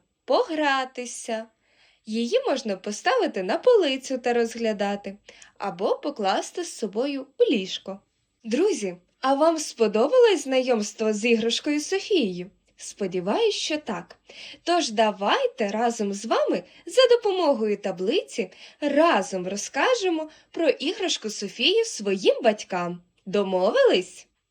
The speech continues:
Розкажіть, будь ласка, якого кольору в неї одяг? Якого кольору в неї волосся? За формою, на кого вона схожа?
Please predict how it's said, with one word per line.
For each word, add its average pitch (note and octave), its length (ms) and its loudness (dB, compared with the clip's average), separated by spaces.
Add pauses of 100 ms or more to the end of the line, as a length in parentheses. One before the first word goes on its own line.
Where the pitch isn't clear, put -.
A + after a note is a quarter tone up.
Розкажіть, E4+ 640 0
будь G#3+ 160 -4
ласка, F#3 500 -6 (300)
якого A3+ 720 -2
кольору D4 520 0
в A3 100 -4
неї G3 400 0 (100)
одяг? A#3+ 500 0 (720)
Якого E4+ 520 2
кольору F#4 440 0
в G#3+ 100 -4
неї G3+ 260 0
волосся? B3 840 0 (840)
За A3+ 200 0
формою, C4 800 -2 (200)
на F#4 120 -2
кого C4 340 4
вона G3 320 -2
схожа? F#3+ 720 -4